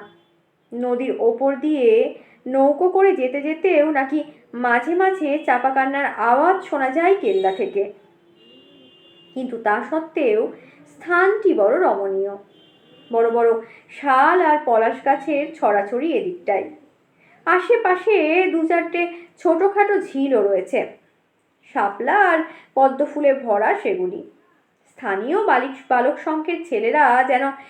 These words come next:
এ জায়গাটিকে তাদের চড়ুই ভাতির উপযুক্ত স্থান বলে নির্বাচন করবে, এতে অবাক হওয়ার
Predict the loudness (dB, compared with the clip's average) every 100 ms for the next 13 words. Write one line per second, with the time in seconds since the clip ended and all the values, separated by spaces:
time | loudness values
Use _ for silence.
0 | -14 -6 0 4 4 4 0 0 -2 -2
1 | 0 0 0 -2 -6 _ 0 2 4 4
2 | 4 4 4 2 -4 -4 -2 -2 -2 -4
3 | -4 -4 -4 -2 -2 -2 -2 0 -2 0
4 | -2 -2 0 0 0 2 2 -2 -10 _
5 | _ _ -8 -6 -4 2 4 4 4 2
6 | 2 4